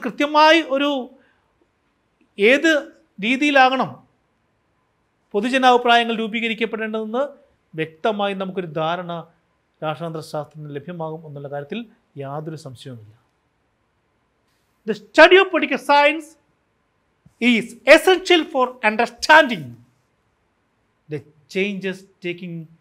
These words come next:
place in the international area and for understanding international organization. രാഷ്ട്രതന്ത്രശാസ്ത്രത്തിൻ്റെ പഠനത്തിൻ്റെ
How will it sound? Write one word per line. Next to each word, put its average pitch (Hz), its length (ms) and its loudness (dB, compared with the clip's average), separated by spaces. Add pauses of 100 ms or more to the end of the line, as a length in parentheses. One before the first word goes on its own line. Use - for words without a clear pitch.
(400)
place 170 280 -6
in 156 100 -12
the 165 100 -10
international 156 380 -12 (100)
area 123 240 -18 (2000)
and 220 100 2 (100)
for 190 140 -2 (100)
understanding 226 640 -4 (1200)
international 170 560 -6 (200)
organization. 135 640 -12 (1600)
രാഷ്ട്രതന്ത്രശാസ്ത്രത്തിൻ്റെ 254 1300 -2 (400)
പഠനത്തിൻ്റെ 190 580 -4